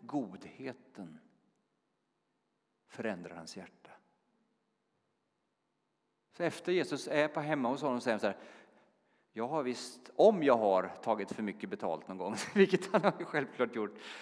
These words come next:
"då betalar jag tillbaka fyrdubbelt och hälften vad jag äger ger jag till de fattiga." Alltså, vad är det som har hänt? Han har fått erfara den oförtjänta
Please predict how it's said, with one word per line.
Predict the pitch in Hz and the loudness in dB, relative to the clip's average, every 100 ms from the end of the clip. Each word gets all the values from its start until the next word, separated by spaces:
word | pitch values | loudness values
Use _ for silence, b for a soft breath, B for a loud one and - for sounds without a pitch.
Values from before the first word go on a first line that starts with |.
| B - | B -6
"då | 120 | 0
betalar | 131 127 123 107 | 0 2 2 2
jag | |
tillbaka | 104 110 104 101 | 2 -2 0 -4
fyrdubbelt | - 107 101 95 85 85 - | -2 -4 -2 -4 -6 -12 -10
och | 92 | -6
hälften | 117 110 - - 104 | -4 -4 -6 -8 -2
vad | 101 | 0
jag | 95 | -2
äger | 90 | -4
ger | 87 | -6
jag | 85 | -8
till | 87 | -8
de | 92 | -12
fattiga." | - - - | -12 -18 -10
Alltså, | 131 143 | -8 -2
vad | 151 | -2
är | |
det | 160 | -2
som | 156 | -4
har | |
hänt? | 139 185 - B B | -6 -6 -8 B B
Han | - | -8
har | 139 | -6
fått | 139 - | -6 -8
erfara | 208 185 107 - 113 110 113 113 B B | -2 2 2 2 -2 0 -2 -4 B B
den | 117 | -6
oförtjänta | 135 185 131 - 95 - 101 98 - 117 107 | -2 -4 -6 -10 -10 -8 -8 -8 -10 -6 -6